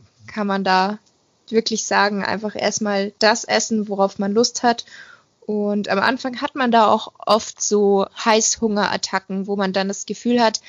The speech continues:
man isst endlos und es hört gar nicht mehr auf. Also ich persönlich hatte das jetzt nicht so extrem, weiß es aber von vielen, die mir halt ihre Geschichte da geschrieben haben und dass sie aber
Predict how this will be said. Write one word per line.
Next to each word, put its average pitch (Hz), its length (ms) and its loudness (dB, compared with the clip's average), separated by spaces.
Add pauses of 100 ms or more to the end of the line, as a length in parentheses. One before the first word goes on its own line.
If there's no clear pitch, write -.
(220)
man 208 160 0
isst - 340 -2
endlos 262 800 2
und 214 160 -2
es 208 140 0
hört 220 220 0
gar 208 160 2
nicht 220 180 -4
mehr 202 220 -2
auf. 240 480 2 (240)
Also - 160 -2
ich 180 140 0
persönlich 262 500 2
hatte 240 180 0
das 240 180 -2
jetzt - 200 -6
nicht 247 180 -2
so - 80 -2
extrem, 247 640 0
weiß 226 200 4
es 233 120 -6
aber 208 200 -2
von 208 200 -6
vielen, 254 380 0
die 233 100 -6
mir 214 160 0
halt 208 200 0
ihre 202 200 -6
Geschichte 262 380 0
da 208 140 2
geschrieben 277 520 0
haben 240 320 2
und 208 220 -6
dass 202 160 -4
sie 196 160 -4
aber 202 280 2